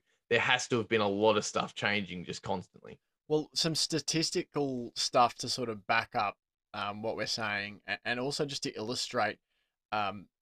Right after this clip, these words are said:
Speaker 2: how well Geelong caged Richmond in the game. So, uh, the Cats, two hundred and fifteen disposals for the game. That's up twenty-five point seven on their season
Speaker 1: Ooh.
Speaker 2: average.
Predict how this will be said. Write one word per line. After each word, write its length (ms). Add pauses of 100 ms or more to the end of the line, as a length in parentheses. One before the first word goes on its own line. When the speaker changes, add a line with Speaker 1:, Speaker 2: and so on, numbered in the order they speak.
(400)
Speaker 2:
how 360
well 380
Geelong 600 (240)
caged 600 (340)
Richmond 560 (340)
in 120
the 80
game. 420 (420)
So, 400 (760)
uh, 340
the 100
Cats, 600 (560)
two 160
hundred 240
and 160
fifteen 420
disposals 800
for 140
the 80
game. 440
That's 300
up 320
twenty-five 960
point 260
seven 420
on 140
their 140
season 380
Speaker 1:
Ooh. 40
Speaker 2:
average. 520